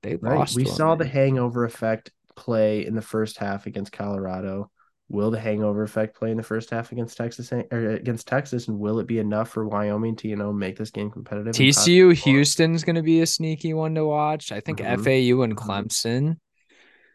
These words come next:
Speaker 1: You know,
Speaker 2: Florida,
Speaker 1: Tom Herm-,
Speaker 2: Tennessee.
Speaker 1: yeah,
Speaker 2: Well,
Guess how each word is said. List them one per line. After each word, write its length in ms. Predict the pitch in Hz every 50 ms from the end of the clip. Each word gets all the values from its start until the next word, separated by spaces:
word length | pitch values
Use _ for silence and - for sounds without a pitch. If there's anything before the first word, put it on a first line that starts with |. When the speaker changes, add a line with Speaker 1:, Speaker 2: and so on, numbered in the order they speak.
| _ _ -
Speaker 1:
You 100 | 104 98
know, 80 | 98
Speaker 2:
Florida, 180 | 104 110 117 131
Speaker 1:
Tom 180 | 107 107 117 123
Herm-, 320 | 127 131 123 123 123 123
Speaker 2:
Tennessee. 340 | 120 117 120 127 143 175 185 180 - - _ _ _ -
Speaker 1:
yeah, 420 | 131 127 131 160 165 147 131 135 -
Speaker 2:
Well, 80 | -